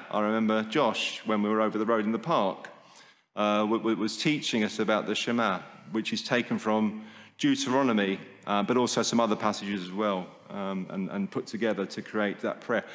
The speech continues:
And that, that prayer, um, was prayed morning and evening. In addition to that, the devout Jew would pray three specific times in the day. So he had his Shema morning and evening, got up to the Shema,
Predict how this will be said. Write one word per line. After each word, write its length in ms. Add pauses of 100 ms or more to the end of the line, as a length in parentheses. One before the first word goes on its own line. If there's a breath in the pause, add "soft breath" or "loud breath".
(160 loud breath)
And 220
that, 200
that 200
prayer, 540 (580 loud breath)
um, 580 (1080)
was 140
prayed 560
morning 360
and 100
evening. 440 (720)
In 120
addition 380
to 120
that, 380 (1040)
the 80
devout 460
Jew 320
would 160
pray 300
three 340
specific 600
times 460
in 80
the 80
day. 200
So 200
he 120
had 180
his 180
Shema 480
morning 400
and 80
evening, 580
got 200
up 200
to 80
the 80
Shema, 420